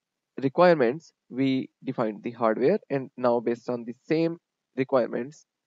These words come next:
and some additional requirements, we are going to define the instruction set as well. So the instruction set of a computer is complete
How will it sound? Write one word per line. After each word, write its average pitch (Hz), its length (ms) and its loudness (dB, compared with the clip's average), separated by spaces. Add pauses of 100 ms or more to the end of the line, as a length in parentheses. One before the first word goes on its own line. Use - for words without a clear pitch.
(500)
and 127 140 -2
some 143 180 0
additional 120 380 -2
requirements, 117 560 -2
we 127 100 -2
are 117 100 0
going 110 200 -6
to 113 80 -10
define 98 340 -10
the 175 140 -2 (240)
instruction 127 440 -6
set - 160 -10
as 135 160 -8
well. - 140 -12 (960)
So 208 300 2 (800)
the 156 180 -2
instruction 180 480 -2
set 208 180 2
of 190 100 -2
a 170 60 0
computer 151 340 -4
is 139 180 -4
complete 147 580 0